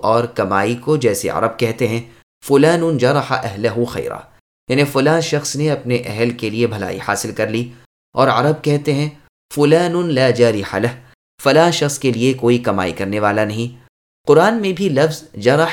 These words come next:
کسب اور کمائی اور حاصل کرنے کے معنی میں آیا ہے۔ فرمان ہے، "وَيَعْلَمُ مَا جَرَحْتُمْ بِالنَّهَارِ"، یعنی دن کو جو بھلائی برائی تم حاصل کرتے ہو،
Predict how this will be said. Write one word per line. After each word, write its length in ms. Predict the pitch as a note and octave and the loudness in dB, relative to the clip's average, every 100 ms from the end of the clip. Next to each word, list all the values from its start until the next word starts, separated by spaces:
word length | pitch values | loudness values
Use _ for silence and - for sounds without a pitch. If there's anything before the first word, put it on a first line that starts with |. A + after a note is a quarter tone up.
| - | -4
کسب 340 | D3+ D#3 E3+ D#3 | -4 -2 0 2
اور 120 | A2 | 0
کمائی 460 | - F2+ G2 A2 C3+ | 0 -4 -2 0 0
اور 100 | A#2+ G#2+ | -2 -2
حاصل 240 | F#2+ E2+ | -4 -6
کرنے 280 | D#2 D#2 E2 | -8 -8 -6
کے 140 | A2 | -4
معنی 260 | G#2+ G#2+ A#2 | -2 0 0
میں 120 | A#2+ | 0
آیا 200 | A#2+ A#2 | 2 0
ہے۔ 180 | C3 C3 - _ _ _ - | -4 -8 -18 _ _ _ 0
فرمان 340 | D3 D3 E3 | 4 4 2
ہے، 160 | D#3+ E3+ - _ _ _ | 0 -2 -8 _ _ _
"وَيَعْلَمُ 640 | A2+ C3 E3+ E3 D#3+ D3+ | 4 6 6 4 2 2
مَا 140 | B2+ B2+ | 2 2
جَرَحْتُمْ 760 | A#2 A2 C3 - - B2+ B2+ A#2+ | 2 0 -2 -6 -4 0 0 0
بِالنَّهَارِ"، 580 | B2 B2 F#2+ G2+ - - _ _ _ _ _ _ | 0 0 -4 -6 -12 -18 _ _ _ _ _ _
یعنی 220 | B2+ D3+ | 2 4
دن 240 | B2+ D3+ F3 | 4 0 2
کو 160 | G3 | 0
جو 160 | G3 D3+ | 2 0
بھلائی 460 | A2 A2 G#2+ C3 A#2+ | 0 0 2 2 0
برائی 400 | G#2 G2+ A#2 A#2+ | 0 0 0 -2
تم 180 | A2 G2 | -4 -6
حاصل 360 | - F#2+ D#2 B1+ | -8 -6 -8 -8
کرتے 320 | - - A2 | -10 -6 -4
ہو، 320 | G2+ C#3 D#3+ | 0 0 -2